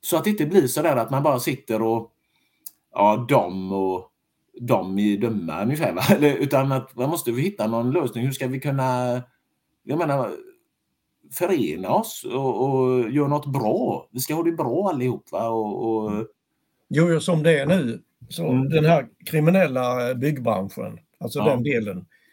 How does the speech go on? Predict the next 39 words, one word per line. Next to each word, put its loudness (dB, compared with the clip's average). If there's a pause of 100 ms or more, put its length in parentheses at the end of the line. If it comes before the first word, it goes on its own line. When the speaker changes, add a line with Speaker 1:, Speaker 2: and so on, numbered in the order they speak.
(280)
Speaker 2:
den, 2
den 0
gräver 0
ju -2
under 2
så -6
att -4
vi -6
riskerar -4
att -6
hamna -2
ner 0
i -2
ett -6
slukhål -4 (880)
för -2
Speaker 1:
Ja, 0
Speaker 2:
alla 0
Speaker 1:
ja. 0
Speaker 2:
vanliga 2
människor -2
i -6
Sverige. -6 (380)
Speaker 1:
Ja, 4
ja, 2
visst, -4
visst. -4
Speaker 2:
Och -2
det 2
ju, -2
gäller 0
ju 0
även -2
för, -6
för 0
de -4
små, 0
mindre 0
företagen. -6